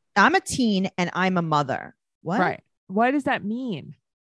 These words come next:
Speaker 1: Well, Mike is holding Jace. You remember
Speaker 2: Mm-hmm.
Speaker 1: Mike?
Speaker 2: Oh, God. I forgot all about him.
Speaker 1: Mike,
Speaker 2: He
Speaker 1: who
Speaker 2: used to
Speaker 1: left
Speaker 2: beat Barbara,
Speaker 1: <laughs>
Speaker 2: right?
Speaker 1: He left her for a Hooters waitress.
Speaker 2: What? That happened?
Speaker 1: That's what she said.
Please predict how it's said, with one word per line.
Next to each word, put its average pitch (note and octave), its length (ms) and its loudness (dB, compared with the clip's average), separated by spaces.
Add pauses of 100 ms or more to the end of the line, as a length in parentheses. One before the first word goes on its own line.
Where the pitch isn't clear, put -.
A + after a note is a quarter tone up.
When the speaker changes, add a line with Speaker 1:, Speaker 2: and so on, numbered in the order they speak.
(280)
Speaker 1:
Well, F3 340 6
Mike F3 380 2
is D3 100 -2
holding B2 340 -4
Jace. - 480 -10
You F3 80 0
remember D#3+ 200 4
Speaker 2:
Mm-hmm. E3 60 2
Speaker 1:
Mike? F3 300 2
Speaker 2:
Oh, F#3+ 200 2
God. E3 340 2
I F#3+ 120 0
forgot F#3 340 -4
all E3 180 0
about D#3 300 -4
him. D#3+ 60 -4
Speaker 1:
Mike, D#3+ 180 6
Speaker 2:
He E3+ 60 0
Speaker 1:
who F#3 40 4
Speaker 2:
used F3 200 6
to D#3+ 40 -10
Speaker 1:
left D3 100 -14 (280)
Speaker 2:
beat F#3+ 340 -8
Barbara, E3 540 -2 (180)
Speaker 1:
<laughs> - 160 -6
Speaker 2:
right? E4+ 220 8
Speaker 1:
He G#3+ 40 6
left G#3+ 220 6
her C#4 80 4
for B3 200 2
a G#3+ 120 6
Hooters D4 320 0
waitress. B2 680 -8 (300)
Speaker 2:
What? A3+ 400 0 (1000)
That A3 120 0
happened? G#3+ 380 -4 (360)
Speaker 1:
That's F3+ 180 0
what G#3 100 -4
she F#3+ 100 -6
said. G#3+ 160 2